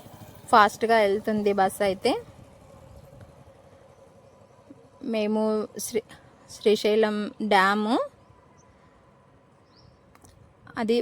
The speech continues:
వాటర్ అసలే లేవు, లోపల కొద్దిగా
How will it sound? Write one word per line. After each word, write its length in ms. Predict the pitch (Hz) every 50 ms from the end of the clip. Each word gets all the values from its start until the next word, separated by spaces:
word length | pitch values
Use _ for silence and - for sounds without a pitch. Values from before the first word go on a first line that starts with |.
| 220 226
వాటర్ 380 | 208 190 190 190 202 - 233 240 214
అసలే 240 | - - 220 220 220 226 220 208
లేవు, 320 | 196 196 202 208 208 208 240 330 440 - - _ _ _ _ _ _ - 226 220 220
లోపల 360 | 202 202 208 208 - 214 220 214 -
కొద్దిగా 360 | 202 196 190 190 220 220 208